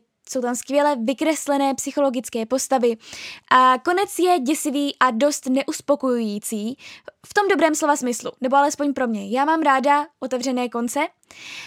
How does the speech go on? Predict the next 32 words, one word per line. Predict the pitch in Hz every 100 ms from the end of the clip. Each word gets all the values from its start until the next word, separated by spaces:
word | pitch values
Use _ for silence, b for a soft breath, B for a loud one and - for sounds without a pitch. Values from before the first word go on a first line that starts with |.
| B -
Eh, | 269 262 262 254 _ _ _ _ _
ten | 349 330
seriál | 330 302 302
teda | 311
končí | 311 302 285 302 277
podle | 277 277 285
slov | - 277 277 - 262
lidí, | 269 240 254
kteří | 277 262
mi | 262
psali | - 262 262
na |
Instagramu, | 247 254 262 254 254 247
jinak | 233 254 247 247
než, | 262 240 233 - 247
eh, | 220 220 214 - _
než | 247 254
kniha. | - 233 226 277 - B B B B -
Já | 277
jsem | 294 320
bohužel | 285 339 294 330 320 -
ještě | 294 -
předtím, | 311 320 285
než | 294 294 - - _ _ _ _ _ _
jsem | - 285
si | 285
myslela, | 277 302 277
že | 262 269 240 226 _ _ _ _ _ _
takhle, | 330 269 - B B B
původně | 339 359 330 359
jsem | 359 320
knihu | 285 311 311 294